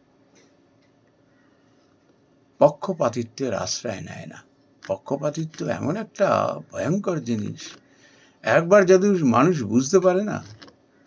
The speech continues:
যে স্বার্থপর এবং পক্ষপাতিত্বমূলক আচরণ করে, তাকে মানুষ ত্যাগ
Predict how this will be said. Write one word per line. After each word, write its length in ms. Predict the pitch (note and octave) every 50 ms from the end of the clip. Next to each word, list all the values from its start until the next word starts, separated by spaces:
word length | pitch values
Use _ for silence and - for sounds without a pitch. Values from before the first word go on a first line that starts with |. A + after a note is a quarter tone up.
| -
যে 160 | - A#2+ B2+ A#2+
স্বার্থপর 760 | - - A#2 C3 C#3+ - - - G3 F#3+ F#3 G3 G3 F#3+ F3
এবং 360 | D#3 C3+ B2+ C#3 D3+ E3 D#3 - -
পক্ষপাতিত্বমূলক 1200 | D3 D3+ - - - E3+ D#3+ C#3+ C3+ B2+ C3+ C3+ D#3 D3+ - - D3+ C3+ B2+ C3 C3 B2+ B2+ -
আচরণ 540 | - A2+ A2 A2 - B2 A#2+ A#2+ B2 B2 A#2
করে, 240 | - G#2 G2+ A2 - _ _ _ _ _ _ _ _ _ _ _ _ _ _ _ _ _ _ _ _
তাকে 260 | - G#2+ C#3 D3+ F#3+ F3+
মানুষ 380 | E3+ D#3+ F3+ F3+ D#3+ - -
ত্যাগ 180 | - A#2 C3+